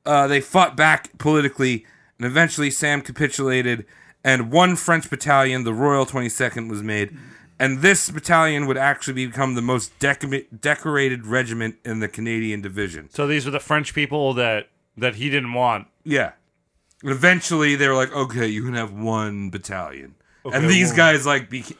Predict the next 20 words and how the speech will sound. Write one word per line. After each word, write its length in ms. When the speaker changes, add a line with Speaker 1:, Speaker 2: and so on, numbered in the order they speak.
Speaker 1:
went 160
on 140
to 60
become, 280
like, 240
the, 280
like, 260
the 100
best 420
dudes 320
in 140
World 180
War 120
One. 300
Speaker 2:
We 140
will 160
not 180
tolerate 460
this. 560
<laughs> 60